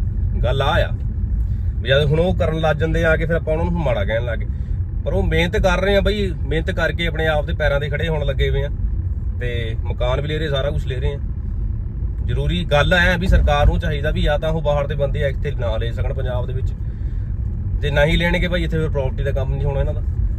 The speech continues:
ਜਿਨ੍ਹਾਂ ਕਰਕੇ ਲੋਕਾਂ ਦੇ ਅੱਜ ਘਰ ਬਾਰ ਚੱਲਦੇ ਆ। ਆਪਣੇ ਪਿੰਡਾਂ ਦੇ ਵਿੱਚ ਪੰਜਾਹ percent ਤੇ ਸੌ, ਨਾ, ਸੱਤਰ ਅੱਸੀ percent ਲੋਕ ਅੱਜ ਕੱਲ੍ਹ ਰੈਂਟ ਦਾ, ਰੈਂਟਾਂ ਦੀ ਕਮਾਈ ਖਾਣ ਲੱਗੇ ਹੋਏ ਆ। ਰੈਂਟ ਦੀ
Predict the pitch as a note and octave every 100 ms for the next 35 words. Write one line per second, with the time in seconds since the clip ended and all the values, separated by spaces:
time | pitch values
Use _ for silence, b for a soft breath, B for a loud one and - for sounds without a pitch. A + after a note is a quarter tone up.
0 | - B2 D#3 D#3 D3 C#3+ D3 C#3 C#3+ C#3
1 | C#3+ - D#3 C#3+ C#3+ C3+ C#3 B2+ C3+ C3+
2 | - B2+ D3 E3+ D#3 C#3+ D3+ E3 D#3 -
3 | E3+ D3 C#3+ D#3 E3+ D#3 D#3 C#3+ D#3+ E3
4 | D#3+ - D3+ C#3+ - - - - - -
5 | - D#3 - - D#3+ - F3+ E3 - E3
6 | D#3+ E3 D#3+ E3 D3 F#3+ F3 D3 C#3+ D3+
7 | D#3 A#2 - B B B B A#2+ C#3 -
8 | D3+ D#3+ D3+ D3+ D3 C#3+ C#3 C#3 C3 A2+
9 | F#2+ - - - - - - - - A#2+
10 | A#2 A#2 A2+